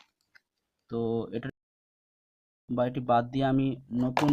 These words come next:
বোয়া কোম্পানির মাইক্রোফোন কিনেছি, তো এটি আজকে এসে নতুন, হুম,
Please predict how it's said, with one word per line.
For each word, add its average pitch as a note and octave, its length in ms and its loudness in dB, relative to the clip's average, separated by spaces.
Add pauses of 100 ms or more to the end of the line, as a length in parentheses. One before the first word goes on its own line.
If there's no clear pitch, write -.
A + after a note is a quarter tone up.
বোয়া B2+ 260 0
কোম্পানির B2+ 400 -2 (1120)
মাইক্রোফোন B2+ 460 -2 (100)
কিনেছি, B2+ 340 -4 (1200)
তো B2 80 -4 (280)
এটি A#2+ 140 -2 (100)
আজকে B2+ 220 0 (100)
এসে C#3+ 220 -4
নতুন, C#3 200 -2 (1600)
হুম, D#3+ 180 -4